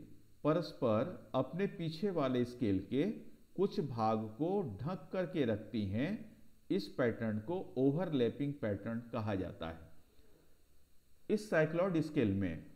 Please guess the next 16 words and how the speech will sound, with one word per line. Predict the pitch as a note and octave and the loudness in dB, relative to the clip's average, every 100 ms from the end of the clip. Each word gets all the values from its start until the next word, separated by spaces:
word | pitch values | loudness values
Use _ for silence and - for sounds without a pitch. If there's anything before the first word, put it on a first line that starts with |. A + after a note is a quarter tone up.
| - - _ - | -20 -20 _ -10
जो | A2+ B2+ | 2 2
प्रमुख | A#2+ C3+ D3 F#3+ | 4 0 0 -2
भाग | B2 A2+ A#2+ A2+ | -2 -2 -2 -2
होते | F#2+ - C#3 | -6 0 2
हैं, | G2+ D2+ - - - - - | 2 -2 -14 -20 -20 -16 -2
वो | G#2 G2+ | 4 4
इस | G2+ | 2
तरह | G2+ F2+ | -4 -4
से | F2 A2 | -4 -4
हैं। | G2 D3 B3+ - - - - - | -2 0 -2 -4 -16 -20 -20 -2
पहला | C3+ D3 F3+ | 2 4 4
भाग | C3+ A#2+ G#2+ A2+ - - - - - | 0 2 2 2 -4 -16 -20 -18 -2
यह | A#2+ F#3+ | 2 2
फोकस | - A#2 - D#3+ | 2 0 2 -2
कहलाता | - G2+ F2+ D2+ G2 | -2 -4 -4 -4 -4
है, | E2+ D2+ | -4 -6